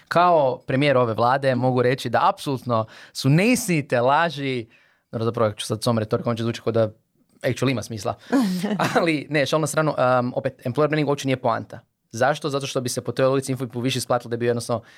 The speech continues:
Speaker 1: jako velik partner netokracije dugoročno, radimo employer branding članke i dalje, projekti i svašta nešto. Druga priča toga, strateška priča, je nešto što smo spominjali, znači, u najavi, a to je suradnja na nekoj globalnoj razini,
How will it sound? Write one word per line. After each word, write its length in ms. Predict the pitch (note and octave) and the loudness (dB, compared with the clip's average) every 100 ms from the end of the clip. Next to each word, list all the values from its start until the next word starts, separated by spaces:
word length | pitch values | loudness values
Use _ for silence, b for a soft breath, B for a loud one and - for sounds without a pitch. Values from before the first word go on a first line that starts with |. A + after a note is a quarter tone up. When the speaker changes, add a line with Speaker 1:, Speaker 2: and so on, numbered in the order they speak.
| B - | B -6
Speaker 1:
jako 380 | B2 C#3+ - C3 | -2 -2 -2 -2
velik 280 | C3+ C3+ - | -2 -2 -2
partner 520 | C3 C3 C3 B2+ A#2+ B B B | -2 -2 -4 -2 -2 B B B
netokracije 640 | B2+ B2+ B2+ B2+ C#3 - A#2+ | -6 -4 -2 0 0 -4 -6
dugoročno, 640 | C3 E3 E3 E3 D#3 C#3 | -2 2 2 0 0 2
radimo 400 | B2+ C3 B2+ A#2+ A#2 A#2 | 2 0 -2 -2 0 0
employer 360 | A2+ G#2+ B2 A#2+ | -2 0 0 0
branding 320 | B2 A#2+ A2+ | 0 -2 -4
članke 340 | A#2 A#2+ B2 | -4 -4 -4
i 20 | |
dalje, 440 | G#2+ B2 C#3 C3+ B2+ | -2 0 0 0 -4
projekti 460 | - A#2+ A#2+ A#2+ | -2 -2 -2 -2
i 40 | A2+ | -6
svašta 300 | B2 A#2 B2 | -6 -6 -4
nešto. 380 | A#2 D3 C#4 C#4+ B B B B B B - | -4 -4 -6 -10 B B B B B B -2
Druga 240 | D3+ G3+ | 2 2
priča 300 | - D3+ C#3+ | 0 -4 -6
toga, 300 | A#2+ B2+ C#3+ | -2 0 0
strateška 520 | - C#3 D3+ D#3 - | -2 -2 -2 -4 -6
priča, 500 | A#2 - B2+ - A#3 B3+ _ _ _ _ _ _ _ - | -8 -8 -8 -4 -6 -6 _ _ _ _ _ _ _ -2
je 120 | C3 | 2
nešto 180 | C#3 C3+ | 2 0
što 100 | B2+ | -2
smo 80 | A#2+ | -4
spominjali, 560 | - A#2 B2 A#2+ G#2 | -2 0 2 2 0
znači, 320 | G2+ G#2 - G#2+ | -4 -6 -6 -4
u 20 | |
najavi, 500 | A2+ E3+ G#3+ G#3 F#3+ | -2 0 -2 -4 -4
a 80 | B2+ | -4
to 240 | - C#3+ D3 | -4 -2 0
je 100 | C#3 | -2
suradnja 420 | - B2 B2+ B2 | -2 0 0 -2
na 100 | A#2+ | -4
nekoj 200 | A#2 A2 | -6 -2
globalnoj 360 | A#2+ A#2+ A#2 | -2 0 0
razini, 500 | A2 G#2+ A#2+ F#3 B3+ | -2 -4 -6 -6 -8